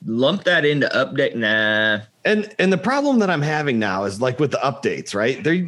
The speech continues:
Speaker 2: they're doing the user experience, like, controls and stuff like that. But remember, like, with, with visual statement, with,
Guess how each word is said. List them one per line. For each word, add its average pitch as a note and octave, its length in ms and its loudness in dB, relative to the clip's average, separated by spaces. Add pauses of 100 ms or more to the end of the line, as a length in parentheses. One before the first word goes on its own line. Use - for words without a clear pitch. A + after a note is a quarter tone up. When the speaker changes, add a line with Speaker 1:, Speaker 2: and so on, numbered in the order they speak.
Speaker 2:
they're E3+ 160 2
doing F3 560 0
the F3+ 80 2
user D#3 320 2
experience, A2 420 -2
like, F2+ 120 -10
controls A2+ 520 -2
and G2+ 100 -6
stuff A2 200 -4
like G2+ 120 -4
that. G#2+ 300 -2 (400)
But G3 140 2
remember, B3+ 320 2
like, G#3 420 0
with, D3+ 340 -2
with C3+ 240 0
visual G3 300 2
statement, D#3+ 640 -2
with, A#2 500 0